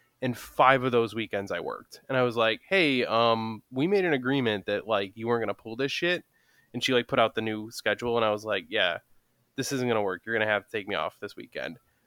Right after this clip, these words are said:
She's like, "Well, I need you to work this and that and whatever, and it's just unpre-," and I was like, "Okay, well, this is my two weeks.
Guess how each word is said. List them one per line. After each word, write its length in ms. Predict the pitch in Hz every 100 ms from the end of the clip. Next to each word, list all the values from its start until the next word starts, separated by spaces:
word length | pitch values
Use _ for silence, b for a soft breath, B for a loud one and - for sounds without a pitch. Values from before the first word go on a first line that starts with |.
| -
She's 160 | 123
like, 160 | 110 104 123
"Well, 340 | 127 123 120 b b _
I 100 | 147
need 240 | 147 170 165
you 80 | 165
to 60 |
work 220 | 160 143
this 220 | 147 139 139
and 120 | 127
that 180 | 120 113
and 100 | 123
whatever, 520 | 120 117 117 120 117
and 200 | 107 107
it's 260 | 110 -
just 240 | - 123 -
unpre-," 260 | 127 127
and 80 | 127
I 60 | 127
was 80 | 120
like, 180 | 117
"Okay, 240 | 123 - 127
well, 120 | 127
this 80 | 127
is 60 |
my 100 | 127
two 160 | 120 131
weeks. 440 | 131 117 - -